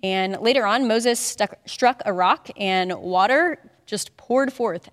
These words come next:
out of that rock to provide them with water. And they would call that place Massa and Meribah,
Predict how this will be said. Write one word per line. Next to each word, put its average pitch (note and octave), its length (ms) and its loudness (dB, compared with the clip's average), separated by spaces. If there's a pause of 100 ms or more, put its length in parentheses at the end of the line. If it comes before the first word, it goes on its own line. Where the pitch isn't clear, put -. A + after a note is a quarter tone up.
out F#3 180 -4
of F#3 80 -10
that F3 180 0 (120)
rock E3+ 300 -2
to E3 240 -8
provide F3 340 -4
them E3 340 -6
with F#3+ 180 -14
water. E3 380 -6 (480)
And G#3+ 60 -2
they A3 40 0
would A3+ 120 0
call G#3 220 2
that G#3+ 180 0
place G3 460 -4
Massa G3+ 600 0
and F3+ 160 -10
Meribah, B3 480 0